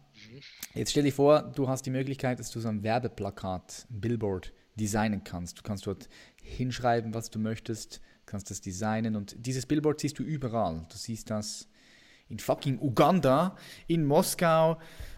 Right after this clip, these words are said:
Speaker 2: äh, in Australien, in Sydney, hier in Zürich, in Bern, äh, in Hongkong, Times Square, in New York, überall. So, was haust du dort für eine Message drauf?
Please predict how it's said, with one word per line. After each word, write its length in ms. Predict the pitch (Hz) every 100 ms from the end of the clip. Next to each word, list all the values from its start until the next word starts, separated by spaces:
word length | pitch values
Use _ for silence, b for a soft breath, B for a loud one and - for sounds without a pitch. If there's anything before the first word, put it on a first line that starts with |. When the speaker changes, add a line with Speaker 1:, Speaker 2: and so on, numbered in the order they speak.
| B
Speaker 2:
äh, 260 | 135 127 120
in 80 | 135
Australien, 480 | 135 - 131 143 135
in 100 | 123
Sydney, 400 | - 135 139 131
hier 100 | 131
in 100 | 120
Zürich, 840 | - 143 135 131 127 120 - - -
in 240 | 123 110
Bern, 680 | 123 123 127 123 123 123 -
äh, 680 | - 90 90 107 - -
in 140 | 139 135 -
Hongkong, 640 | 135 143 - 131 123 123
Times 300 | - 117 120
Square, 280 | - 123 117
in 120 | 110 110
New 40 |
York, 340 | 107 104 104
überall. 460 | - 113 101 90 87 - _ - B B B B
So, 200 | - 123
was 340 | 123 170 - -
haust 320 | 151 156 -
du 60 | 139
dort 460 | 127 120 120 - -
für 160 | -
eine 120 | 117 107
Message 320 | 98 - -
drauf? 340 | 92 82 -